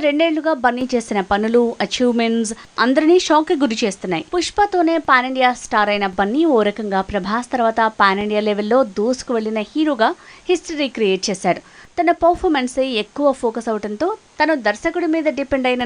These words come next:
నటుడిగా మాత్రం ఎలివేట్ కాకపోవటం తనకి కలిసొస్తోంది. బన్నీ పుష్ప మూవీ హిట్ అవటమే కాదు,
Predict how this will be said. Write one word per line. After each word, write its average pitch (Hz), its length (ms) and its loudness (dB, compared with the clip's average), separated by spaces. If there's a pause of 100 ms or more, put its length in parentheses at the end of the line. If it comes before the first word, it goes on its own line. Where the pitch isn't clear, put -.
నటుడిగా 220 460 -4
మాత్రం 208 260 -2 (180)
ఎలివేట్ 226 420 0
కాకపోవటం 202 540 -4 (360)
తనకి 240 320 -4
కలిసొస్తోంది. 214 580 -6 (160)
బన్నీ 302 280 4 (160)
పుష్ప 349 420 0
మూవీ 302 280 0
హిట్ 269 200 -2
అవటమే 254 380 0
కాదు, 226 180 2